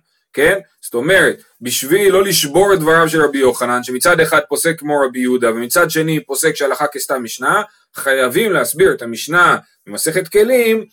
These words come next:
שמה שכתוב שמוכני נגררת, לא נגררת, אם אין עליה, אה,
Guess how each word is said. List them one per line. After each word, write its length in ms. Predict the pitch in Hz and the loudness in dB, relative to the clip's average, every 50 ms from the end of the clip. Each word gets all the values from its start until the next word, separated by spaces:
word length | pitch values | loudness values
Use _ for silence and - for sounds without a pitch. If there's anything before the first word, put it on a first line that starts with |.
| _ _ _ - - - | _ _ _ -14 -12 -8
שמה 880 | - - 190 214 208 202 196 208 202 - _ _ _ _ - 190 196 | -4 0 2 2 4 4 2 2 0 -4 _ _ _ _ -2 0 2
שכתוב 540 | 185 196 165 170 160 160 214 214 208 190 156 | 2 2 0 0 -2 -2 0 0 0 0 0
שמוכני 760 | 151 156 147 160 190 214 202 - 190 185 175 160 143 117 104 - _ _ - | 0 -2 -2 0 0 0 0 0 -2 -2 0 0 -2 -2 -6 -8 _ _ -6
נגררת, 960 | 143 151 147 131 131 147 151 165 185 202 208 196 185 165 147 127 127 - - - | -4 -4 -4 -2 0 0 2 4 4 4 4 4 4 4 2 0 0 -4 -8 -6
לא 200 | 143 156 190 220 | -2 0 2 2
נגררת, 520 | 214 208 175 165 185 185 175 156 143 - 156 | 0 0 0 2 4 4 4 4 2 0 0
אם 140 | 156 160 | -2 0
אין 120 | 175 190 190 | 0 0 2
עליה, 260 | 190 190 190 190 185 - 175 | 2 4 4 2 2 0 -2
אה, 300 | 165 156 156 151 156 | -2 -2 -2 -2 -4